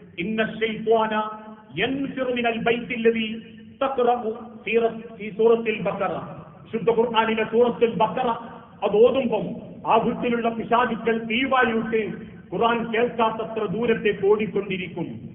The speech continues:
സ്വന്തം വീട്ടിൽ വെച്ച് റബ്ബിന്റെ വിശുദ്ധ ഖുർആനിലെ രണ്ടാം അധ്യായം സൂറത്തുൽ ബഖറയുടെ അവസാന ഭാഗം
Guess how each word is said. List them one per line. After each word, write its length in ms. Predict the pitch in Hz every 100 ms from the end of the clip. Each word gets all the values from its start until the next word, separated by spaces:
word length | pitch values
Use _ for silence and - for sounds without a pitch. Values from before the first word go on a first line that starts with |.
| - -
സ്വന്തം 400 | 185 233 262 -
വീട്ടിൽ 340 | 240 277 269
വെച്ച് 280 | 254 240 254 247 - - - -
റബ്ബിന്റെ 360 | 202 196 262 269
വിശുദ്ധ 320 | 233 269 247
ഖുർആനിലെ 540 | 247 - 247 262 269
രണ്ടാം 380 | 233 226 247 262
അധ്യായം 460 | 233 233 226 208 240 - - - - -
സൂറത്തുൽ 440 | 226 254 - 247
ബഖറയുടെ 500 | 233 - 269 262 262
അവസാന 480 | 214 220 254 254 262
ഭാഗം 420 | 247 254 247 240